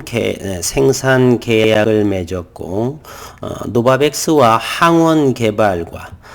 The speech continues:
생산 및 글로벌 공급 계약을 현재 체결했습니다.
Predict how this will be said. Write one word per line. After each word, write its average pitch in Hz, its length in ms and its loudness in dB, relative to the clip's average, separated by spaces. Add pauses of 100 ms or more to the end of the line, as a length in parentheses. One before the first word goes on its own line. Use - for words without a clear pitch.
(200)
생산 127 640 0
및 143 200 -2
글로벌 113 580 2
공급 104 500 0
계약을 101 420 -2
현재 113 380 2
체결했습니다. - 1120 -6